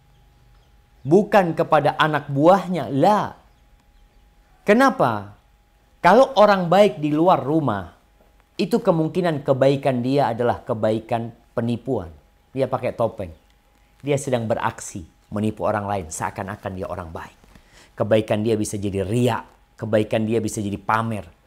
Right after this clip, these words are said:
Maka Nabi alaihi salatu wasallam memberikan ukuran kebaikan adalah di rumah. Orang yang terbaik di antara kalian adalah yang paling baik sama istrinya.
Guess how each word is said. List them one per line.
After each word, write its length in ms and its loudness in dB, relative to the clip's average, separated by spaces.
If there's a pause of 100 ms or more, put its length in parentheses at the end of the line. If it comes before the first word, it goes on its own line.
(220)
Maka 240 -4
Nabi 240 0
alaihi 320 0
salatu 480 -4
wasallam 400 -4
memberikan 400 -4
ukuran 480 -4
kebaikan 560 -4
adalah 480 -6
di 160 -8
rumah. 320 -8 (1400)
Orang 320 -2
yang 160 -8
terbaik 400 -4
di 80 -4
antara 320 -8
kalian 400 -6
adalah 320 -8
yang 160 -12
paling 240 -10
baik 240 -10
sama 240 -16
istrinya. 320 -14